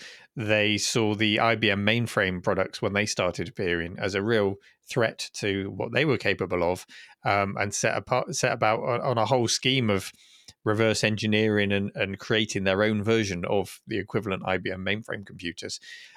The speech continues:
Uh, and that would have been, uh, in collaboration with other communist countries as well, who wanted to get that leg up too. So there's a whole fascinating world out there.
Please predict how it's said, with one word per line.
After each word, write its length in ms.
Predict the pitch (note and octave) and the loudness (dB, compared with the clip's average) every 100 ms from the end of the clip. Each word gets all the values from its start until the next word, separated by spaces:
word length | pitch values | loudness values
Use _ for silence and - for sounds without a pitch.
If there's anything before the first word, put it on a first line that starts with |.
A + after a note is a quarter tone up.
| _ - | _ -4
Uh, 160 | D3+ - | -2 2
and 160 | F3 | 2
that 100 | G#3+ | 2
would 100 | D#3 | 2
have 100 | C3 | 4
been, 300 | B2 A#2+ A#2 | 4 2 0
uh, 240 | - C#3+ - A3+ | 0 0 -2 -2
in 200 | F#3 C3 | -2 0
collaboration 840 | - A#2+ G#2+ G#2 A2+ A2 G2+ F#2 F#2 | 2 2 4 4 4 2 -2 -4 2
with 300 | G2 - - - | 0 0 -10 -2
other 320 | A2+ G2 F#2+ | 0 2 0
communist 500 | - G2+ F#2 F2+ - | 0 0 0 0 0
countries 420 | A#2 - G2+ F2 | -2 -2 -8 -6
as 100 | F2+ | -2
well, 200 | G#2 G#2 F2 | 0 0 0
who 140 | F2 | -4
wanted 340 | G2 F#2+ G#2+ - | -4 -6 -10 -8
to 180 | G2+ F#2+ | -8 -8
get 160 | - | -6
that 180 | G2 E2+ | -4 -2
leg 180 | F#2+ F#2 | -2 -2
up 120 | G#2 - | -8 -6
too. 220 | B2 G2+ | -4 -4
So 240 | - A#2 - - _ - | -2 -4 -4 -12 _ -4
there's 160 | B2 | -2
a 60 | A#2+ | -2
whole 340 | - D#3 A#2 | 0 2 2
fascinating 680 | - A#2 - G#2+ G#2+ - G2+ | 0 -4 -2 -2 -2 -2 -2
world 260 | G2 G2+ F#2 | 2 2 0
out 180 | E2+ | -4
there. 240 | F#2 F2 | -2 -4